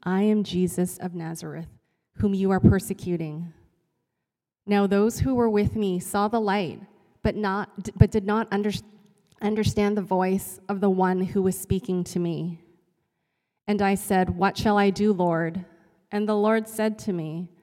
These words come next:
"Rise and go into Damascus, and there you will be told all that is appointed for you to do." And since I could not see because of the brightness of that light, I was led by the hand of those who were with me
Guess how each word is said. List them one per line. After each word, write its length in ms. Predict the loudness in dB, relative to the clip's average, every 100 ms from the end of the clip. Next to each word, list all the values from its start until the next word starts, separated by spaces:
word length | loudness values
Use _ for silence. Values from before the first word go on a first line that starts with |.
| _ _ _ _
"Rise 580 | -4 0 0 0 -2 -6 -6
and 160 | -4 0
go 220 | 2 2
into 260 | 0 -2
Damascus, 800 | -4 -4 -2 -4 -6 -10 -10 -12 _ _ _ _ -4
and 220 | -2 2
there 180 | 2 4
you 160 | 4
will 220 | 4 4
be 160 | 2 2
told 540 | 4 4 4 0 -2 -4
all 220 | -2 0 0
that 180 | -2
is 100 | -2
appointed 520 | -2 -2 -2 -6 -8 -8
for 180 | -4
you 460 | -4 -2 -2 -2 -6 -16 -20 _ -6
to 120 | -4
do." 380 | -2 -4 -6 -10 -16 _ _ _ _ _ _ -4
And 160 | -2 -2
since 280 | -2 -2
I 100 | -2
could 240 | -2 -4 -4
not 320 | -4 -4 -8
see 560 | -8 -2 0 0 -2 -6 -16 -8
because 300 | -6 -2 -4
of 100 | -4
the 100 | -4
brightness 500 | 0 0 0 -2 -2
of 200 | -2 0
that 240 | 0 0 0
light, 320 | -2 -2 -6 -14 -20 _ _ -4
I 100 | -2
was 280 | -2 -6
led 300 | -4 -2 -2
by 120 | -2 0
the 120 | 0
hand 500 | 0 0 0 -2 -2
of 180 | -6 -2
those 340 | 0 0 0
who 100 | 0
were 120 | 2
with 300 | 2 0 0
me 360 | -8 -8 -10